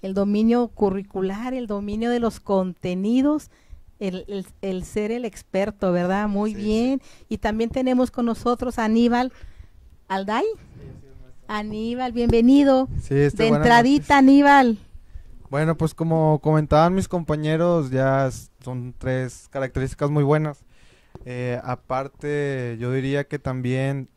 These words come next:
Speaker 3: debemos, como nuevos docentes, ser una imagen también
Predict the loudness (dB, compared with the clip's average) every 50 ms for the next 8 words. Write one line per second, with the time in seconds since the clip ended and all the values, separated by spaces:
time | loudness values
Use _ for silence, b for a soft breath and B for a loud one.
0 | _ _ _ _ _ _ _ _ -6 -2 0 0 0 0 0 -2 -2 -2 -2 -4
1 | -6 -12 -20 -20 -20 -18 -16 -14 -12 -12 -12 -10 -10 -8 -6 -6 -4 -4 -4 -6
2 | -6 -8 -10 -10 -10 -12 -12 -8 -8 -6 -6 -6 -6 -6 -6 -6 -6 -6 -6 -8
3 | -10 -12 -14 -16 -20 _ _ _ -12 -10 -8 -6 -6 -6 -6 -8 -8 -10 -12 -8
4 | -8 -8 -6 -6 -6 -8 -8 -10